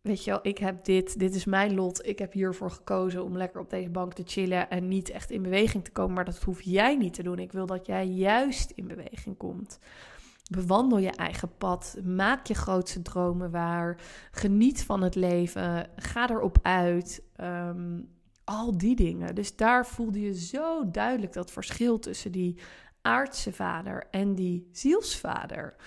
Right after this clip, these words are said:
Ehm, en dus in de onderstroom en in de bovenstroom. Ik vind het heel mooi als je dit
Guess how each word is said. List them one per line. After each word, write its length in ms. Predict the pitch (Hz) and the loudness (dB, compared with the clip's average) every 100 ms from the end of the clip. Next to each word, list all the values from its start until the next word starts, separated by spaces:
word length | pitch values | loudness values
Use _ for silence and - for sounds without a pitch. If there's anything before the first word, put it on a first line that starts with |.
| - - - - | -20 -20 -16 -6
Ehm, 580 | 190 185 190 180 185 208 _ _ _ _ | -4 -4 -4 -4 -6 -8 _ _ _ _
en 640 | 196 190 190 190 190 190 - | -2 0 -2 -2 -4 -8 -12
dus 220 | 190 190 196 | -6 -4 -2
in 100 | 185 | -4
de 80 | |
onderstroom 640 | 196 185 180 - - 185 185 | -4 -4 -6 -6 -4 -2 0
en 80 | |
in 60 | 185 | 0
de 80 | 185 | 0
bovenstroom. 720 | 233 311 - - - - - _ _ _ _ _ _ _ _ _ _ _ _ - - _ _ _ _ _ _ _ _ _ _ _ _ _ _ | 0 -2 -6 -10 -14 -16 -20 _ _ _ _ _ _ _ _ _ _ _ _ -18 -18 _ _ _ _ _ _ _ _ _ _ _ _ _ _
Ik 180 | - 269 | 0 0
vind 220 | - 262 | 2 2
het 160 | 233 233 | 2 2
heel 280 | 196 220 208 | 4 4 4
mooi 560 | 196 233 220 185 190 - | 4 4 4 2 0 -2
als 240 | 196 - | -4 -4
je 160 | 185 - | -8 0
dit 380 | 208 214 - | 0 0 -6